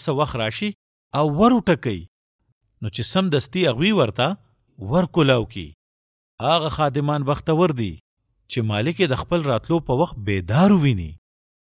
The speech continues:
زه تاسو ته رښتیا وایم چې مالک په پخپله د کار جامې واچوي او دوی به خوراک ته کښېني او پخپله به د دوی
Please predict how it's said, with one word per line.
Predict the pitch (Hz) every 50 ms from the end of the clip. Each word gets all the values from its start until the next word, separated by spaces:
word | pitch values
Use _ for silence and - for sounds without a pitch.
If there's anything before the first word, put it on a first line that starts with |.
| _ _
زه | - 95 101 151 170 - -
تاسو | 180 175 165 - 139
ته | - 165 156 160
رښتیا | 147 - - - 190 202 202
وایم | 160 117 101 90 80 78 - _ _ _ _ _ _ _ _ _ _
چې | - - 120 107
مالک | 98 98 101 113 151 139 - -
په | 143 - - 143
پخپله | 120 - - - 202 196 151 110 82 71 - _ _ _ _ _ -
د | 107 101 95 - -
کار | - 156 170 170 135
جامې | 123 113 104 98 98 92 85
واچوي | 85 87 90 - - 139 160 175 _ _ _ _ _ _ _ -
او | 107 110
دوی | 107 101 143 190
به | 165 170 156 -
خوراک | 175 170 175 170 160 -
ته | - 170
کښېني | - - 196 185 160 113 92 80 80 - _ _ _ _ _ _ _ _ _ _ _ _ -
او | 110 110
پخپله | 110 - 120 - - - 151 143 131
به | 135 120
د | 120 113
دوی | 120 135 131